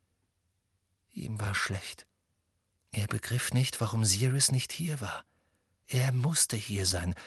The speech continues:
Dies war der Ort, wo er, Harry, ihn gesehen hatte. Er rannte den Gang am Kopfende der Reihen entlang und starrte überall hinein.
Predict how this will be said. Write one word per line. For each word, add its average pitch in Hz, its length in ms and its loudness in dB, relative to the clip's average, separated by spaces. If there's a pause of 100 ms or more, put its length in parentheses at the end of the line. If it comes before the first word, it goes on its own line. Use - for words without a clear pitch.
(220)
Dies 131 440 2
war 127 160 4
der 127 260 2
Ort, 127 340 0
wo 117 140 2
er, 135 420 2
Harry, 139 280 4
ihn 143 320 2
gesehen 147 500 2
hatte. 139 280 2 (1300)
Er 104 140 0
rannte 117 240 2
den 107 140 2
Gang 120 260 6
am 101 160 0
Kopfende - 480 -2
der 101 200 2
Reihen 107 200 4
entlang 104 400 2 (240)
und - 100 2
starrte - 340 2
überall 123 340 2
hinein. 123 460 4